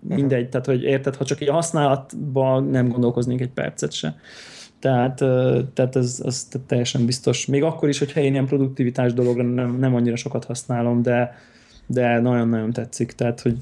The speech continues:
Speaker 2: hogy
Speaker 1: Szerintem hatalmas
Speaker 2: érdemes
Speaker 1: idióták
Speaker 2: meg-
Speaker 1: vagyunk mind a ketten ezekkel a
Speaker 2: Teljesen,
Speaker 1: dolgokkal,
Speaker 2: persze,
Speaker 1: teljesen.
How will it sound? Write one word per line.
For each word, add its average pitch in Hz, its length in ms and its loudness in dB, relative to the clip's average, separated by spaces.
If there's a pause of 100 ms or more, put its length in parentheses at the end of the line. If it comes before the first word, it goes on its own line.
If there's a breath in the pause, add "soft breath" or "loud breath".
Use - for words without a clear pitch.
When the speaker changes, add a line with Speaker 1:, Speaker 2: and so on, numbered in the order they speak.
Speaker 2:
hogy 127 140 2
Speaker 1:
Szerintem 156 480 -2
hatalmas 131 540 -2
Speaker 2:
érdemes 143 480 2
Speaker 1:
idióták 123 300 -2
Speaker 2:
meg- - 100 -16
Speaker 1:
vagyunk 123 320 -4
mind 123 200 -6
a 113 80 -6
ketten - 400 -10
ezekkel 123 260 2
a 147 40 8
Speaker 2:
Teljesen, 120 320 4
Speaker 1:
dolgokkal, 120 300 0
Speaker 2:
persze, 120 240 -2
Speaker 1:
teljesen. 110 380 -8